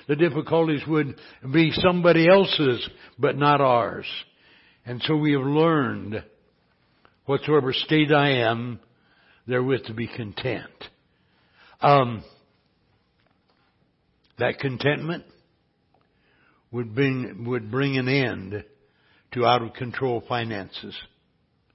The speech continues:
That contentment would bring an end to feelings on the very edge of our shoulder that, uh, uh, without very much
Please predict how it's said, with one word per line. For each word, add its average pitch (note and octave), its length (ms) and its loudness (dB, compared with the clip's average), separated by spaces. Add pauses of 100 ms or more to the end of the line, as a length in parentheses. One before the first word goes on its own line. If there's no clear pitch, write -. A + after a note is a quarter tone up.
(640)
That C3 220 0
contentment D3 720 0
would B2+ 200 -4
bring D3 200 -2
an C#3+ 100 0
end G2 520 -2 (960)
to B2 440 -4 (300)
feelings A#2+ 600 0 (960)
on A2 120 -8
the A#2+ 60 -4
very B2+ 580 4 (500)
edge C#3 240 4
of C3 120 0
our B2+ 160 4 (120)
shoulder A#2 520 0 (640)
that, A#2 320 -2
uh, A#2 420 2 (420)
uh, A#2 180 -2
without C3 520 2 (180)
very D#3+ 280 6
much D3+ 360 0